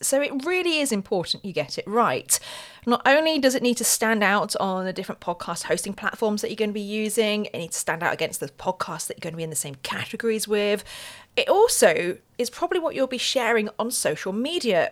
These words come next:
quite a lot. So it needs to s-, work for both of those things,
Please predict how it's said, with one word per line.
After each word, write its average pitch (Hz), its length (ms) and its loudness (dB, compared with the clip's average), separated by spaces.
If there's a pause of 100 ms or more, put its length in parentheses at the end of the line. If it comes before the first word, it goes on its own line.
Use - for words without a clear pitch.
quite - 560 -6
a 208 60 0
lot. 240 500 2 (460)
So 302 440 6
it 285 140 2
needs 320 280 0
to 349 100 -2
s-, - 300 -6
work 226 600 2
for 208 220 0 (180)
both 285 380 6
of 214 120 2
those 170 580 -2
things, 165 680 -4